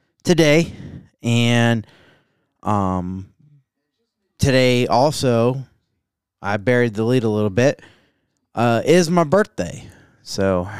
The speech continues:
um, happy birthday to me, and the, I, I couldn't be more thrilled about,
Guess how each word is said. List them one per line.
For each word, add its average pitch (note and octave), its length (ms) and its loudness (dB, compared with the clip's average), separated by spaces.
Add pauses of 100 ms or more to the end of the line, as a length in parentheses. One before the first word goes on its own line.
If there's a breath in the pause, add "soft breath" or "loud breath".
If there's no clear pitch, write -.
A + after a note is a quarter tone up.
(160 loud breath)
um, F2+ 480 -6
happy B2+ 320 -2
birthday A#2 360 -2
to A2 100 -4
me, B2 300 -2
and G#2 400 -4
the, G2+ 240 -2 (560 soft breath)
I, G#2 380 -2 (840 loud breath)
I A#2 140 -6
couldn't C#3 440 -2
be C3 140 2
more C#3 340 2
thrilled D3+ 520 -2
about, B2 420 0